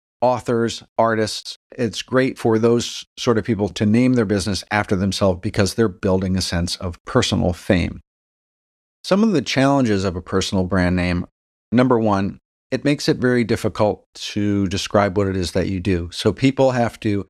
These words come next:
develop an understanding and a knowledge of you and what it is you do to start to associate your name with what it is that you offer. You don't have the advantage of a business name that has a little bit of a descriptor behind it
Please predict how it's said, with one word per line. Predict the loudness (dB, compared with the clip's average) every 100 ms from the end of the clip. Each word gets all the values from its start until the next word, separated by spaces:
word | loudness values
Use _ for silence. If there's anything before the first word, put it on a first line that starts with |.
| _ _ -4
develop | 0 2 2 0
an | -2
understanding | -2 -4 -2 0 2 2
and | 2 2
a |
knowledge | 2 2 2 0 -4
of | -6
you | -4 -2
and | -2 0
what | 2
it | 2
is | 0 -2 -2
you | -2
do | 2 2 0
to | -2
start | 2 2 0
to | -4
associate | 0 0 0 0 -2 0
your | 0 2
name | 2 2 2 0 -4 -8 _ _ -6
with | -4 -2
what | 0 0
it | 0
is | 0 2
that | 0 2
you | 2 2
offer. | 0 -4 -14 -16 _ _ _ _ -8
You | -2 0
don't | 0
have | 0 0
the | 0
advantage | -2 0 0 0 -2
of | -2
a | 0
business | 0 0 -4 -2
name | 0 0
that | 0 0
has | 0 2
a |
little | 0 0
bit | 0 -2
of | -2
a | -4
descriptor | -6 -2 -2 -2 -2
behind | -2 -2 -2 0
it | -2